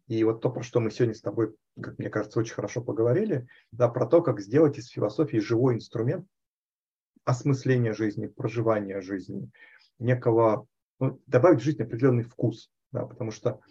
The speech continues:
тот же самый стоицизм, он задаёт этот вкус, да, он задаёт определённую атмосферу. Ты открываешь Марка Аврелия, и ты понимаешь, что с тобой общается,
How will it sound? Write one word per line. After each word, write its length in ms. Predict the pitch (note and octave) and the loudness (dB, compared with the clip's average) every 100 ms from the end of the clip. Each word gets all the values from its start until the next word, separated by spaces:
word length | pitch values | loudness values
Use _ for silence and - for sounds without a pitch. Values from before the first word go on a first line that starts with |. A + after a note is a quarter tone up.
| _ _ _ | _ _ _
тот 160 | C3+ | -4
же 60 | B2 | 0
самый 200 | C3 B2 | 2 2
стоицизм, 520 | A#2+ B2 B2 G3+ C#3+ - | 0 -6 -6 -2 0 0
он 100 | A#2 | -2
задаёт 420 | A#2+ A#2 B2 - | 4 6 6 4
этот 200 | - - B2+ | -2 -12 -12
вкус, 340 | - - E2 - | -14 -12 -12 -10
да, 120 | G#2+ | -8
он 140 | A2+ A2 | -6 -4
задаёт 440 | G#2+ A2 B2 B2 | -2 2 2 0
определённую 480 | - - G#2+ A2+ G#2 | -6 -4 0 2 0
атмосферу. 560 | - A2 - A#2 A2 - _ _ | -4 -8 -8 -8 -6 -10 _ _
Ты 80 | B2 | -2
открываешь 520 | A#2+ C#3+ C3 G#2+ - | 2 4 6 4 2
Марка 300 | A2 G#2+ A#2 | -4 -4 -2
Аврелия, 340 | A2 G3 E3+ A2+ | 2 4 4 2
и 20 | |
ты 100 | - | -2
понимаешь, 340 | A#2+ A#2 C#3 D3 | -2 0 0 -2
что 320 | - A2+ - _ | -4 -6 -6 _
с 120 | _ - | _ -2
тобой 280 | A#2 C3 | 2 2
общается, 720 | A#2+ - A#2 A2+ - - G2+ | 2 0 0 0 -2 -6 -8